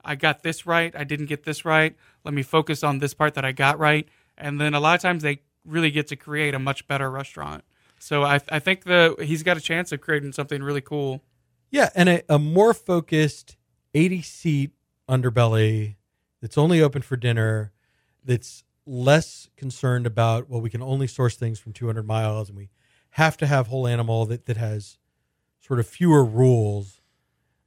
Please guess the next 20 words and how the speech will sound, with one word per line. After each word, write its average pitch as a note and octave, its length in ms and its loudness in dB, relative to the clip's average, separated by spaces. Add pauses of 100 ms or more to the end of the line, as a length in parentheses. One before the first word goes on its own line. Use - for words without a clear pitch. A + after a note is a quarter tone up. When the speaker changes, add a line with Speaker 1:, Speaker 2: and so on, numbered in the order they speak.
(260)
Speaker 2:
I B2 100 2
think A#2 360 0 (140)
will A#2 340 2
foster A2 520 -4
more A2 440 2
creativity. F#2+ 640 -8 (260)
Speaker 1:
Yeah, F3+ 260 4
I E3+ 80 0
mean, F#3 200 2
I'm F3+ 100 2
sure A#3+ 180 -4
he's G#3 160 -4
still F#3 240 -4
gonna D#3 360 -2 (840)
buy E3 360 2
local D3+ 600 -2
and C#3+ 160 -8
buy, C#3+ 580 -4
you C#3 180 -12
know C3 340 -10